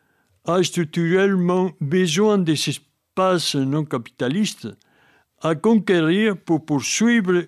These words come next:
son accumulation. L'esclavagisme transatlantique constitue un pilier central de ces systèmes. Des millions d'Africains sont déportés vers les Amériques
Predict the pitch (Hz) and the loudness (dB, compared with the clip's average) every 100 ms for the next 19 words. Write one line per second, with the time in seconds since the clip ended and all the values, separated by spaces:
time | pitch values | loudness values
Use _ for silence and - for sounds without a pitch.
0 | _ - 190 180 156 151 151 139 135 123 | _ -4 0 0 -2 -2 -2 0 0 -2
1 | - 117 101 - _ _ _ _ _ _ | -4 -6 -8 -18 _ _ _ _ _ _
2 | _ _ 131 117 - 175 170 160 151 185 | _ _ -6 -6 -2 0 0 0 0 -2
3 | 156 127 110 104 135 113 127 113 123 120 | -2 -4 -6 -6 -6 -4 -4 -4 -4 -4
4 | 113 220 220 156 131 - 143 - 165 143 | -4 -2 -4 -4 -6 -4 -6 -4 -8 -6
5 | 190 196 190 - _ _ _ _ _ - | -2 -2 -2 -8 _ _ _ _ _ -4
6 | 202 190 202 185 180 202 - 160 135 - | 0 0 0 0 2 0 0 0 -2 -2
7 | 196 190 147 127 151 131 127 - 127 107 | 0 0 -2 -2 -4 -4 -6 -8 -8 -8
8 | 92 _ _ _ _ _ _ - _ _ | -12 _ _ _ _ _ _ -20 _ _
9 | _ _ _ _ _ - 131 170 185 190 | _ _ _ _ _ -8 0 2 4 4
10 | 208 196 180 151 180 147 185 180 156 120 | 4 2 0 -2 -4 -2 -2 -2 -2 -8
11 | - - 156 143 135 139 117 - 175 156 | -12 -6 -2 -2 -4 -6 -8 -2 0 -2
12 | - 139 139 143 131 139 127 127 151 165 | -6 -8 -4 -2 -2 -2 -2 -2 -2 -4
13 | - | -6